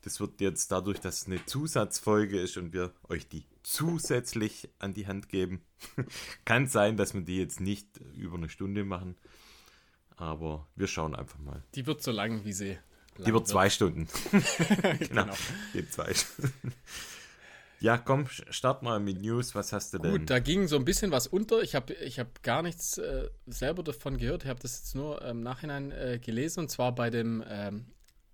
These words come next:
Speaker 2: Last Chance, ähm, in, in Boston, im Prinzip, wo ich letztes Mal schon erwähnt hatte,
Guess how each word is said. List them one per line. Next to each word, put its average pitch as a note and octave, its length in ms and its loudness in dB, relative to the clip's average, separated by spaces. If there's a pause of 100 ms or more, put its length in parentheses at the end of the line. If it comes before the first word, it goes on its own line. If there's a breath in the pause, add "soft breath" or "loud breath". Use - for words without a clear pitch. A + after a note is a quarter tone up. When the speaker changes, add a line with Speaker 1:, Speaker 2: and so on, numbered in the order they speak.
(300)
Speaker 2:
Last C#3 380 0
Chance, F3 580 0
ähm, D3 440 0
in, B2+ 460 -2
in B2 180 -2
Boston, G3 560 -2
im D3 140 -4
Prinzip, C#3 360 -6
wo C3 80 0
ich A#2+ 80 -2
letztes D#3+ 240 -2
Mal C3 100 0
schon B2 140 -2
erwähnt A#2+ 360 0
hatte, E3+ 260 -4